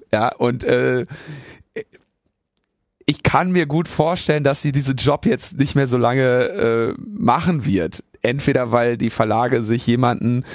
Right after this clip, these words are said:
versuchen jemanden zu finden, der irgendwie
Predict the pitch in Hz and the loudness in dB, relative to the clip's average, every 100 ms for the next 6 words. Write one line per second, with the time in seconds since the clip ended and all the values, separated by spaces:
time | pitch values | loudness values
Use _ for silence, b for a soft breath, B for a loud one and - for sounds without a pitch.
0 | B B - 117 151 160 143 127 123 - | B B 0 0 0 2 2 2 0 0
1 | - 120 - 139 - 131 - _ _ _ | -2 0 0 0 0 0 -2 _ _ _
2 | _ _ _ _ - 120 110 110 110 117 | _ _ _ _ -4 2 4 2 2 2
3 | 117 - 113 113 107 | 0 0 0 2 0